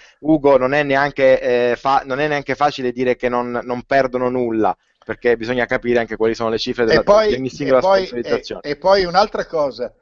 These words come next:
Speaker 2: cioè Chandon e Tagoyer, se tu fossi una scuderia, quale preferiresti?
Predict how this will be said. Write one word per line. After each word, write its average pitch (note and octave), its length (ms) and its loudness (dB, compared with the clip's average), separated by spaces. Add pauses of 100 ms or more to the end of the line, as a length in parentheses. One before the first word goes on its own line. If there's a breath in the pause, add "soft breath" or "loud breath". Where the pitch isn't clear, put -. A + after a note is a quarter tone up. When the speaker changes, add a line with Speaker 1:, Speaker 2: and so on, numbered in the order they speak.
(340)
Speaker 2:
cioè D3+ 360 -6 (160)
Chandon F#3 720 -4 (400)
e D#3+ 260 -8
Tagoyer, D#3+ 600 -2
se - 180 -16
tu G#3 120 -14
fossi G3 380 -10
una F3+ 180 -10
scuderia, E3 600 -6
quale D#3 200 -4
preferiresti? D3 960 -8